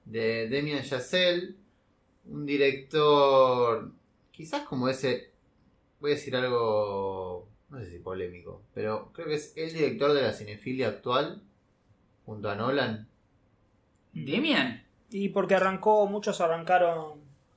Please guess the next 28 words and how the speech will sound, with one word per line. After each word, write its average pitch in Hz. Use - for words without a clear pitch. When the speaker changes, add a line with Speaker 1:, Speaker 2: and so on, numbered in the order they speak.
Speaker 3:
con 151
Whiplash, 151
o -
sea, 156
arrancaron 147
Speaker 1:
Yo -
Speaker 3:
a 156
darse 160
cuenta 165
del 151
Speaker 1:
Sí. -
Speaker 3:
cine, 165
digo, 151
por 147
una 147
cuestión 147
generacional. 156
Uy, 151
Whiplash 156
nominada 147
a 143
los 143
Oscar, 151
eh, 131
Speaker 1:
Qué -
buena 113
que 110
está. 110